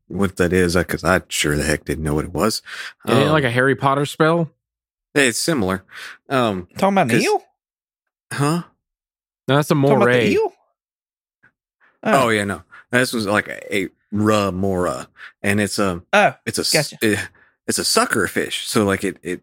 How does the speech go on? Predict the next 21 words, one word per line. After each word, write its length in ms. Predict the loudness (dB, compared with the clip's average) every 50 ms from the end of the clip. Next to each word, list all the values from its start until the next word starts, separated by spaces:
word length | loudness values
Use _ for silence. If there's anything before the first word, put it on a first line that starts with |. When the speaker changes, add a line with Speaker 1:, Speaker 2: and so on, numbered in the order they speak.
| _ -8
Speaker 1:
it's 200 | -6 -6 -4 -2
one 120 | -2 0
of 80 | 0 0
those 160 | 0 0 0
that, 100 | 0 0
like, 160 | 0 -2 0
Speaker 2:
Gross. 380 | 0 0 0 0 0 0 0 -2
Speaker 1:
it 200 | -2 -4 -6 -6
just 300 | -4 -4 -4 -4 -6 -6
stays, 560 | -6 -2 0 2 2 2 0 -2 -4 -4 -2 -2 -2 -2 -4 -4 -6
<laughs> 300 | -6 -6 -8 -20 -10 -6
stays 400 | -4 0 2 2 2 2 2 2
underneath, 400 | 2 2 2 2 2 2 0 0
like, 120 | 0 0 0
a 60 | 0
shark 420 | 0 0 2 2 2 0 0 -2
or 300 | -2 -2 0 0 0 -2
a 80 | -2 -2
whale, 460 | 0 0 2 2 2 0 -2 -4 -8 -14 -20 -20 -20 -20 -20 _ _ _ _ _ _ _ -4
and, 240 | -2 -2 0 0
um, 320 | 0 -2 -2 -2 -6 -8